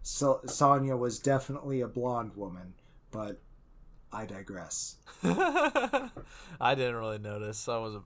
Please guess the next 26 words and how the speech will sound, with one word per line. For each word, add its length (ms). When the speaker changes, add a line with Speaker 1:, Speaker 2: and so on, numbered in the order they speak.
Speaker 2:
uh, 80
they 120
tell 220
the, 280
as 220
you 60
said, 180
they 80
tell 160
the 120
exact 340
same 220
story, 300
but 140
of 200
the 60
details 500
of 180
it, 180
you 140
know, 180
it's, 460
it's 240
whatever. 340
Speaker 1:
Right. 140
Speaker 2:
They, 140